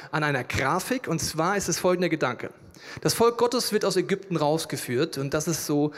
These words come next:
dieses Setting, wo das Pessachfest entsteht, aus Dankbarkeit,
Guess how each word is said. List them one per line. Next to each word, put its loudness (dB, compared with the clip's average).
dieses 0
Setting, 2
wo 2
das -2
Pessachfest -2
entsteht, -2
aus -4
Dankbarkeit, 0